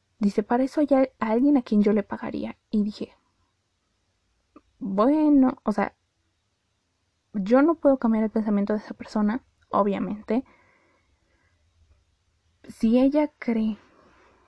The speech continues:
que solo dedicándose a lo que estudió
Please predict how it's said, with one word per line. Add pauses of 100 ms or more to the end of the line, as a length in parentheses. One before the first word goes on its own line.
(360)
que
solo
dedicándose (160)
a
lo
que
estudió